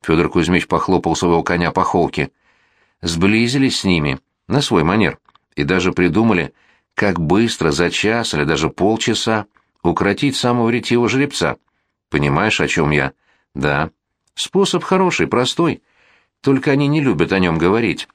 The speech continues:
держат в тайне". "А вы его знаете?" "Знаю. Если хочешь, расскажу". Артем улыбнулся, огляделся, будто их кто-то мог подслушать, и, не заметив никого поблизости,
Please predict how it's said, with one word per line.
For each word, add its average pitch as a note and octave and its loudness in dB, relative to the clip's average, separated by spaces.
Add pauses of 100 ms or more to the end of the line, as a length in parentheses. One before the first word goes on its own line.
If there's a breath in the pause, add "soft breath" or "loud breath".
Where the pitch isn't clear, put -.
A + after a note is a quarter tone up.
(140)
держат E2 0
в - -12
тайне". C#2+ 0 (580)
"А C#2 -2
вы C#2+ 0
его D2 2
знаете?" A#2+ 0 (380)
"Знаю. D2+ -2 (260)
Если C#2+ 0
хочешь, D#3 -2
расскажу". C3+ -2 (600 soft breath)
Артем G#2 0
улыбнулся, F2 0 (460)
огляделся, E2 0
будто E2+ 0
их E2+ 0
кто-то F2 0
мог E2+ 2
подслушать, C#3+ -2 (680 soft breath)
и, G2+ 2
не G#2 2
заметив G#2 0
никого G2 2
поблизости, D#3 0